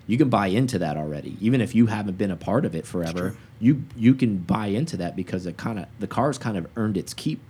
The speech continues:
Speaker 1: because of that, right? Like, it's, there's been so many personalities that have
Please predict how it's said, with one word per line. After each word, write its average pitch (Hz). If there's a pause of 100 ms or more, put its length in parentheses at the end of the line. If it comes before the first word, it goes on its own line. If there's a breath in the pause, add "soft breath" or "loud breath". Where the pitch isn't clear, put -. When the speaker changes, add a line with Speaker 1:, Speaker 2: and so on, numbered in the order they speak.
Speaker 1:
because 80
of 71
that, 69 (200)
right? 87
Like, 87
it's, 87 (260 loud breath)
there's 92
been 110
so 139
many 123
personalities 95
that 87
have 82